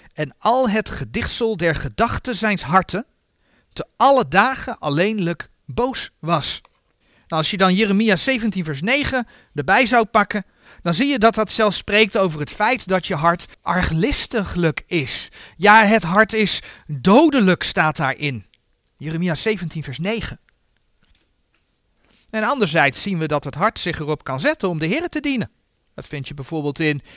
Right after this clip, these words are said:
één Kronieken achtentwintig vers negen en Handelingen elf vers drieëntwintig. En zo is de hart,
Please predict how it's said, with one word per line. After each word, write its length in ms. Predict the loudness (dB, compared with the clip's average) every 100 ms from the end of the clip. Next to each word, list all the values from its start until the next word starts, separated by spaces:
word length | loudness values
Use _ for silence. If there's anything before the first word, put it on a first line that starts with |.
| -20 _ -6
één 180 | -4
Kronieken 380 | -2 -2 -2 -2
achtentwintig 580 | -2 -2 -4 -4 -6 -6
vers 180 | -8 -2
negen 420 | 0 0 -4 -8
en 140 | -8
Handelingen 520 | -4 -2 2 0 0 0
elf 200 | 0 2
vers 220 | -4 -2
drieëntwintig. 680 | 0 0 0 -6 -8 -18 _ _ _ _ _ _ _ _ _ _ _ -4
En 120 | 0
zo 280 | 8 8 8
is 240 | 4 4
de 100 | 0
hart, 600 | 0 4 6 6 2